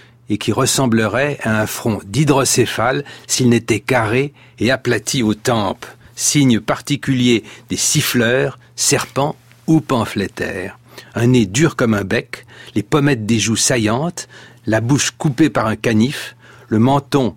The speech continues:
tant soit peu en galoche, mais où la barbiche pointe comme un fer de toupie. Une peau pâle, couleur de pierre, et tachée comme un plâtre écaillé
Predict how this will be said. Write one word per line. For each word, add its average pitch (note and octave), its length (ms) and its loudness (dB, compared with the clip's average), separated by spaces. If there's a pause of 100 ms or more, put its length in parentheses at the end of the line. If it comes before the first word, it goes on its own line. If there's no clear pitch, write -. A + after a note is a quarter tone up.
(280)
tant C#3+ 140 2
soit - 280 0
peu - 300 0
en A2+ 120 -2
galoche, A2+ 680 0 (340)
mais A2 240 0
où C#3+ 60 6
la A2+ 140 2
barbiche A#2 520 -2
pointe E3 580 -2 (360)
comme A2+ 200 0
un G#2+ 80 0
fer D3+ 320 0
de B2 80 2
toupie. G#2+ 540 -8 (480)
Une A2+ 140 2
peau A#2+ 200 0
pâle, C#3 400 -2
couleur A2+ 320 0
de G2+ 80 -6
pierre, C#3+ 560 -2 (240)
et G2+ 80 -4
tachée - 460 0
comme A2+ 180 0
un G2+ 60 -2
plâtre C3+ 400 -4
écaillé A#2+ 580 0